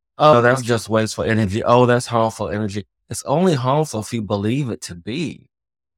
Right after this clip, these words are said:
And so I, w-, when I was attuned and, and went through the process of learning how to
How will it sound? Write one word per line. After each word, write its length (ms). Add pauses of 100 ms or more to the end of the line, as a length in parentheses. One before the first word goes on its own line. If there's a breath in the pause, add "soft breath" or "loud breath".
(160)
And 240
so 480
I, 280 (580)
w-, 280 (120)
when 380
I 260
was 220
attuned 500
and, 160
and 140
went 140
through 80
the 80
process 360
of 180
learning 480
how 380
to 300